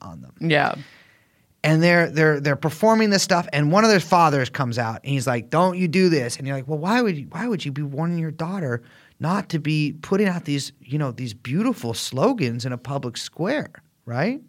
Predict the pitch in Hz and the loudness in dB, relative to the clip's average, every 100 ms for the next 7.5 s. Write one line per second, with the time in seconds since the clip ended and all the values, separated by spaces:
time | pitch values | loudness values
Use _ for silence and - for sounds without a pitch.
0 | _ _ _ _ _ _ _ _ _ - | _ _ _ _ _ _ _ _ _ 2
1 | 170 170 160 151 - 170 - 185 240 262 | 4 6 4 2 -2 -4 -2 -2 0 2
2 | 123 113 - - 208 214 110 _ - 185 | 0 -2 -4 -4 -4 -4 -10 _ -2 2
3 | 220 220 - 113 - - _ _ _ _ | 2 0 -4 -6 -8 -20 _ _ _ _
4 | _ _ - 131 131 175 220 135 - 151 | _ _ -6 -4 0 2 2 2 2 2
5 | 180 180 - 131 - 113 _ _ _ _ | 2 0 -4 -6 -8 -16 _ _ _ _
6 | - - - 139 185 147 98 - _ _ | -20 -18 -6 -2 2 0 -2 -16 _ _
7 | _ - 123 - - | _ -10 -8 -8 -10